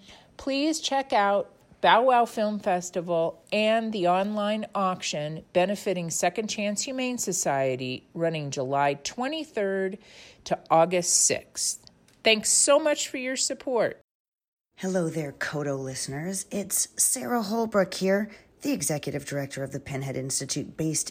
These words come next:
Speaker 2: in Telluride, Colorado, and spreading the love of stem education all through rural southwestern Colorado. I was just reading a crazy article in the New York Times,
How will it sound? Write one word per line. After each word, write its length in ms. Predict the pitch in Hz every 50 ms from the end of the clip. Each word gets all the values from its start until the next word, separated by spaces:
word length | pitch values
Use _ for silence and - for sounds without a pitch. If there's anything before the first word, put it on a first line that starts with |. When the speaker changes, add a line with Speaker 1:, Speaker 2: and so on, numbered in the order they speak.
| -
Speaker 2:
in 160 | - 156 156
Telluride, 460 | 151 - 156 160 156 156 160 156 151 -
Colorado, 500 | 160 170 165 156 170 170 170 185 196 196 - - - - - - - _
and 220 | - 170 165 165
spreading 520 | 160 - - - 170 170 165 165 160 151 135
the 200 | 123 110 107 123 - -
love 520 | - 135 151 160 156 160 165 160 160 - -
of 180 | 170 170 160
stem 540 | 160 - - - - - - 214 202 190 185
education 720 | 160 139 127 131 - - 135 131 123 - 156 139 135 139 - - - - - - _ -
all 240 | 151 156 156 170 165
through 500 | - - - 165 165 151 147 143 147 139 - - _ _
rural 460 | - 151 165 156 143 139 131 127 139
southwestern 800 | 131 - - 147 123 123 - - 127 127 - - - 131 127 127
Colorado. 720 | - - - 131 127 131 131 127 127 131 - - 98 127 - - - - - - - - - - - -
I 60 | - 320
was 120 | 349 339
just 220 | - 320 294 -
reading 240 | - 262 247 247 220
a 40 | 202
crazy 600 | - - - - 185 190 175 180 180 160 185 185 -
article 360 | 147 147 135 143 - - 135
in 80 | 139 147
the 80 | 151
New 100 | 147 147
York 200 | 139 143 139 -
Times, 400 | - 143 135 135 135 139 - -